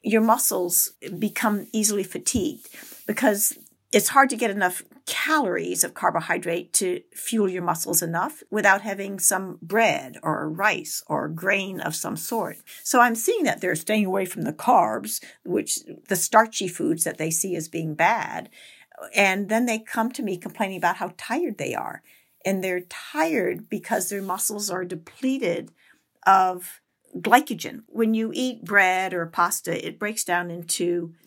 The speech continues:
glucose, and the glucose gets stored in your muscles as glycogen. And when the glycogen is used up during exercise and becomes depleted, that's when you hit the wall. That's when you're exhausted. That's when you bonk.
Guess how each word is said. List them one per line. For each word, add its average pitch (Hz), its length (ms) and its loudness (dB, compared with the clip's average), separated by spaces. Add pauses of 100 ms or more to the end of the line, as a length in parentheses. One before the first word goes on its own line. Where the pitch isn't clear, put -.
(140)
glucose, 214 640 2
and 180 120 -6
the 170 40 -4
glucose 208 520 -4
gets - 180 -8
stored 180 220 -2
in 170 60 -6
your 165 80 -4
muscles 165 320 -2
as - 140 -6
glycogen. 196 720 -2 (360)
And 190 200 -4
when 190 120 -8
the 185 80 -6
glycogen 202 800 -2 (240)
is 180 280 2
used 226 260 0
up - 160 2
during 175 260 -2
exercise 165 580 -2
and 165 120 -8
becomes 175 340 -6
depleted, 170 600 -4 (300)
that's 320 200 -2
when 302 120 2
you 247 220 -2
hit 262 240 -2
the 208 80 -4
wall. 196 320 0
That's - 240 -6
when 226 100 -2
you're 208 120 -2
exhausted. 165 600 -4
That's - 220 -6
when 202 140 -6
you 165 80 -4
bonk. 151 480 -2